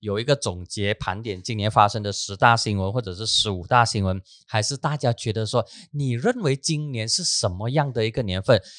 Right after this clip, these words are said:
那么根据大马年度汉字，他们选出来，根据选，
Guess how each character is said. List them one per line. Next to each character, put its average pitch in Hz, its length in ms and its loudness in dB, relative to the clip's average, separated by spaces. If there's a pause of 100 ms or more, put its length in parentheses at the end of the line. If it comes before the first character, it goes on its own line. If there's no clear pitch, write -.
(160)
那 147 120 -2
么 139 260 4
根 117 260 -2
据 135 320 -2
大 127 240 2
马 95 180 -2
年 95 320 -6
度 139 220 -2
汉 123 360 -2
字， 120 380 -4 (240)
他 117 140 0
们 107 120 0
选 95 320 0
出 135 200 -2
来， 95 300 0 (120)
根 120 160 0
据 131 300 -2
选， 95 360 -2